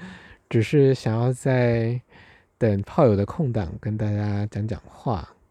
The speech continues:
那我看已经现在是两点零八分，他应该就没有要来了吧？<laughs>Fine，我要去靠枪了，然后去睡觉了。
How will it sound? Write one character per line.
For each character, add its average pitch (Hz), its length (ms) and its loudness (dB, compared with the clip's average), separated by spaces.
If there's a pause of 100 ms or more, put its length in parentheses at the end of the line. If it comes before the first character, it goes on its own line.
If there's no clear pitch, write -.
(200)
那 107 580 0 (500)
我 107 100 -6
看 131 380 -2 (420)
已 104 140 -2
经 123 340 -2
现 131 160 -4
在 117 60 0
是 117 140 -2
两 107 180 2
点 110 160 0
零 92 160 -2
八 107 240 -2
分， 107 300 -6
他 120 160 -4
应 113 80 -2
该 110 120 0
就 107 280 -2 (480)
没 120 100 0
有 104 60 2
要 104 80 2
来 104 220 -2
了 90 100 -10
吧？ - 340 -10 (460)
<laughs> - 920 -8
Fine， 147 440 4
我 113 80 2
要 120 40 2
去 - 140 -6
靠 131 220 0
枪 127 320 -2
了， 113 280 -4
然 107 80 -4
后 113 60 -2
去 127 160 -8
睡 123 200 -4
觉 110 280 -4
了。 - 140 -12